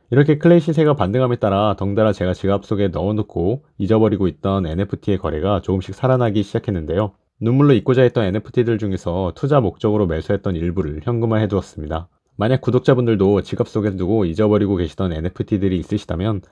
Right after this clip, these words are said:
한 번씩 꺼내서 바닷가도 살펴보고 거래량도 한 번씩 둘러보고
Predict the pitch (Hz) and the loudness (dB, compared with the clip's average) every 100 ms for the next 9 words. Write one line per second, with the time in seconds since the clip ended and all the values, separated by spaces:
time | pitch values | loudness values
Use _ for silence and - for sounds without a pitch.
0 | _ 147 147 160 151 143 143 139 131 95 | _ 0 2 2 0 0 0 0 0 0
1 | 98 - 90 95 101 95 117 113 113 85 | 0 -2 -2 -2 -4 -4 -4 -4 -2 -4
2 | 76 95 - _ _ - 98 107 98 98 | -4 -8 -10 _ _ 0 2 2 0 0
3 | 110 104 - - 90 73 71 98 | 0 -4 -4 -4 -2 -2 -4 -6